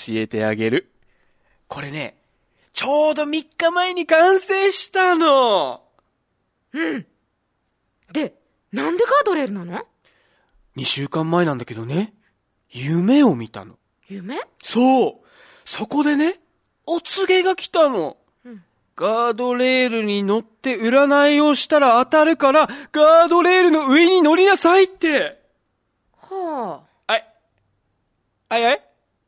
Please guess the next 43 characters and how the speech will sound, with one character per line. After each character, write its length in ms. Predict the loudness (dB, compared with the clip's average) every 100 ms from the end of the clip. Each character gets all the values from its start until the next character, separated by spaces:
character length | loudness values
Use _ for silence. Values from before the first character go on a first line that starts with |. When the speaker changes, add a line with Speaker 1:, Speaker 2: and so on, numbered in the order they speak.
| _ _ _
Speaker 1:
ミ 160 | -6 -2
カ。 220 | -2 -2 -6 _ _ _
Speaker 2:
ん？ 40 | -20 _ _ _ _ _ -6
Speaker 1:
信 180 | -2
じ 80 | -2
て 100 | 0
な 100 | 2
い 40 | 2
で 100 | 2
し 40 |
ょ？ 240 | 0 -2 -8 _ _ _ _ _ _ _ _
Speaker 2:
う 60 | -12
ー 1120 | -10 -10 -8 -8 -8 -10 -10 -12 -12 -14 -18
ん、 60 | -20
ピ 80 | -20
ン 40 | -18 -18 -8
と 140 | -6 -2
こ 140 | 0
な 220 | 0 2
い 40 | 2 2 4 4 4 2
な。 140 | -2 -10 _ _
Speaker 1:
さ 220 | -8 -8
っ 80 | -8 -12
き 120 | -14
ち 160 | -4
ょ 160 | -2 -2
う 40 |
ど 140 | -2 -6
占 460 | 0 0 0 -2
い 60 | -2
し 100 | -4
て 100 | -6
た 160 | -6 -2
か 140 | 0
ら、 380 | 2 2 2 -2
ミ 280 | -2 -4 -4
カ 140 | -8
来 180 | -8 -8
る 100 | -6
っ 20 |
て 80 | -2
分 160 | -2
か 100 | 2